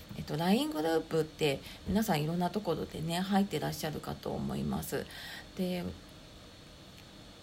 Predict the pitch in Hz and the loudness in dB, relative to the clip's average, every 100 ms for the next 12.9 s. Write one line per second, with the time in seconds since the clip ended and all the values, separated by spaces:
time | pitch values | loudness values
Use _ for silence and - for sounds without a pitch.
0 | - - 180 196 277 214 202 156 - 220 | -6 0 2 4 6 6 4 0 4 8
1 | 220 226 233 240 254 185 156 156 165 165 | 8 8 6 6 4 2 2 0 0 -2
2 | - - - 160 156 160 170 175 151 - | -4 -14 -6 -4 -4 -4 -2 -2 -2 -4
3 | 151 139 - 147 151 - - - - 220 | -2 -2 -2 2 2 2 -8 -8 -4 2
4 | 240 269 294 - 196 208 269 220 160 - | 2 4 2 4 6 6 6 4 4 2
5 | 170 190 240 254 262 - 254 277 269 180 | -4 -2 0 2 0 2 2 2 2 2
6 | 160 151 147 147 180 196 208 208 226 254 | 2 0 0 2 4 4 4 0 2 2
7 | 269 277 196 180 165 170 165 175 165 - | 2 0 -2 0 2 2 2 0 0 -2
8 | 135 143 143 139 151 165 156 - - - | -2 -4 -6 -6 -6 -2 -4 -4 -6 -6
9 | - - - - - 165 160 - - - | -6 -8 -8 -12 -10 -4 -2 -4 -8 -10
10 | - - - - 185 208 254 247 196 208 | -8 -8 -8 -4 -2 0 0 2 4 2
11 | 294 226 180 160 208 208 208 220 - - | 4 6 6 8 6 6 4 0 0 4
12 | 220 226 185 170 160 156 - 147 | 4 4 4 2 -2 -6 -4 -6